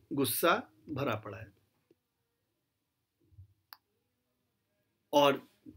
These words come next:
सबसे जो एक और इंपॉर्टेंट रीजन माना जाता है, वो ये कि इनका फॉरेन कैरेक्टर बना रहना है।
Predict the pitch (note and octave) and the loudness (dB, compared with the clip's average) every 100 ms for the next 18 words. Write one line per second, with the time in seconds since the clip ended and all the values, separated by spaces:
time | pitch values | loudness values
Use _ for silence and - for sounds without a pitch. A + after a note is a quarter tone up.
0 | - - - - C3+ - F#3 F#3 - - | -20 -14 -4 0 2 6 8 8 4 -8
1 | _ _ - - _ _ - - _ _ | _ _ -20 -20 _ _ -20 -20 _ _
2 | _ _ _ - - - _ C#3+ D3 D3 | _ _ _ -20 -20 -20 _ 2 8 8
3 | C#3 D3+ D3+ E3 E3+ D3+ D3 C3+ D#3+ C#3+ | 8 4 4 6 6 6 4 4 2 2
4 | C3 C#3+ C3+ C3 C3 A#2+ C#3+ C3 C#3 B2 | 4 4 4 2 2 2 0 2 2 2
5 | E3 - E3 D#3 F#3+ - C#3+ D#3+ D#3+ C3 | 0 2 2 4 4 6 4 4 4 2
6 | A#2 C#3 A2+ A2 G2+ G2+ G2+ | 2 -2 -4 -6 -8 -12 -20